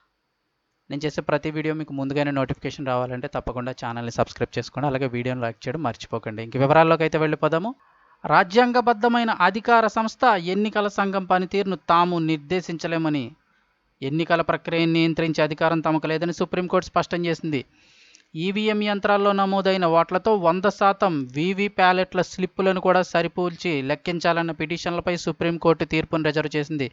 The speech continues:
ఈ సందర్భంగా కోర్టు పై వ్యాఖ్యలు చేసింది. ఎన్నికల కౌంటింగ్లో ఈవీఎం ఓట్లతో పాటు వీవీ ప్యాలెట్ స్లిప్పులను క్రాస్ వెరిఫై చేసేలాగా ఆదేశాలు ఇవ్వాలని కోరుతూ దాఖలైన పిటిషన్లపై రెండు రోజుల పాటు విచారణ జరిపిన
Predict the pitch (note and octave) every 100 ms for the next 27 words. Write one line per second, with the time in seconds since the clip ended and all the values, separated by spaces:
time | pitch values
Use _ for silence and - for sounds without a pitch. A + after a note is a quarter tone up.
0 | - - _ E3 E3 E3 E3 F3 F3 F#3
1 | - F3 F3+ F#3+ F3 E3 E3+ E3 E3+ D#3
2 | D3+ D#3 C3 - _ _ D#3 F#3+ G3+ G#3
3 | G3+ F#3+ F#3 F#3+ F#3+ F#3+ F3 F3+ F#3 F#3
4 | F3+ F3+ F3+ F3+ - G3+ G3+ E3+ E3 E3+
5 | F3 - E3+ F3 D#3+ F3 D#3+ E3+ E3 -
6 | E3 - F#3 F#3 F3+ F#3 F3 E3+ F3+ F3
7 | D#3+ D3 D3 D#3+ E3+ F3 E3 D#3 E3 D#3+
8 | D#3+ D#3 D#3 D#3+ D#3 D#3 D3+ D#3 C#3+ C#3
9 | D3+ F3 E3 - A3 - - - - -
10 | D3+ G3 G#3 G#3+ G#3+ G#3 G3+ F#3+ F3+ F3+
11 | F#3+ F#3 F3+ F3+ F3 F3+ D3+